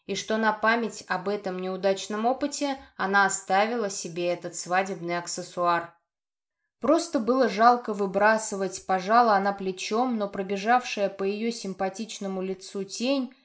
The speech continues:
сообщила мне о том, что я на свете не одна такая, познавшая великую любовь, от которой мне тоже кое-что осталось. Платье, сапоги и шрамы на глупом сердце.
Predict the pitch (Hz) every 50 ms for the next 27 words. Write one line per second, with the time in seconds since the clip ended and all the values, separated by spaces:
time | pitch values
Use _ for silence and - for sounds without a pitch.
0 | _ _ - - - 220 226 226 - - 330 339 311 294 277 269 277 269 254 233
1 | 240 - 285 285 269 226 - - - - 190 185 196 214 233 254 240 220 202 -
2 | - - 185 185 175 170 - - 170 175 190 196 196 185 175 180 185 196 196 190
3 | 180 175 - - 175 175 170 165 160 156 - _ _ _ _ _ _ - 185 190
4 | 170 190 196 190 185 - - - 185 180 175 175 180 180 185 180 175 - - 175
5 | 175 175 170 170 190 233 285 - - - _ _ _ _ _ _ _ - 202 -
6 | - 233 226 - 294 320 320 302 285 269 262 269 - 214 214 226 226 214 233 233
7 | - - 180 185 202 202 - - - 185 185 185 180 - - - 175 175 170 170
8 | 165 160 - - - _ _ _ _ _ _ _ _ - 185 196 202 208 208 208
9 | - 262 302 320 311 311 - - - 190 - - 180 170 165 165 196 240 294 302
10 | - _ _ _ _ _ _ - 330 330 - - 240 220 226 226 233 233 226 220
11 | 208 185 165 160 170 196 226 - 208 185 160 - - 170 165 160 - - - -
12 | 156 151